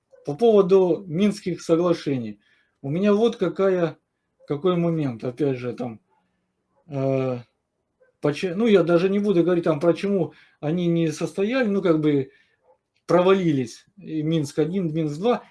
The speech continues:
Я не читал Минск ни один, ни два, ни три, ни пять, ни десять, я сразу говорю. Но,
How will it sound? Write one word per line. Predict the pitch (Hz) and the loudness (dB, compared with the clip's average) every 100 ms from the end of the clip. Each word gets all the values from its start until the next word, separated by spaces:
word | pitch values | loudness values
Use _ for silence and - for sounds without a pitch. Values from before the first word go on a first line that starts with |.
| _ | _
Я | 143 214 | -2 0
не | 226 | 0
читал | 226 220 214 170 | -4 0 0 0
Минск | 202 208 - | 0 -4 -6
ни | 156 160 175 | -6 -4 -2
один, | 170 175 165 | -2 0 -2
ни | 156 | -2
два, | 170 208 | 0 -2
ни | 175 | -2
три, | 147 190 | -4 -4
ни | 190 147 | -4 -4
пять, | 175 180 - _ _ - | -4 -4 -6 _ _ -8
ни | 165 | -4
десять, | 160 143 - 107 | 0 -2 -2 -6
я | 131 | -6
сразу | 127 151 135 127 | -4 -2 -2 -2
говорю. | 127 117 113 _ _ _ 165 | -2 -2 -4 _ _ _ -4
Но, | 196 180 - | 0 0 -2